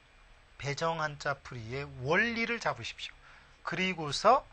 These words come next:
확인학습을 통해서 재점검을 하십시오. 그럴 때만이 여러분이 한자를 제대로 정복하는 지름길이 될 겁니다. 그러면요, 같이 한번 보도록 하죠. 마칠 종,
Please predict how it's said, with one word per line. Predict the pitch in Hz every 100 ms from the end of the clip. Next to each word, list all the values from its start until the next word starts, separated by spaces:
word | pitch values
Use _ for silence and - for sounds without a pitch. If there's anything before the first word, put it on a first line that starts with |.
| - - -
확인학습을 | 226 233 220 196 180 170
통해서 | 160 147 127 143 135
재점검을 | - 185 202 196 190 180 170 170
하십시오. | 143 - - 95 - - - -
그럴 | - 165 170
때만이 | - 147 139 131 131
여러분이 | 120 127 123 123 123 104 117 101 - - -
한자를 | - 190 190 - 127 110 147 -
제대로 | 170 180 185
정복하는 | 175 165 165 165 160 156 180 - - - - - -
지름길이 | - 185 226 220 - 175
될 | 175 127
겁니다. | 123 101 95 - -
그러면요, | 147 147 143 127 170 -
같이 | 160 -
한번 | 185 180
보도록 | 165 160 165
하죠. | 165 180 - - - - - - - - -
마칠 | 165 185 262 220 -
종, | 214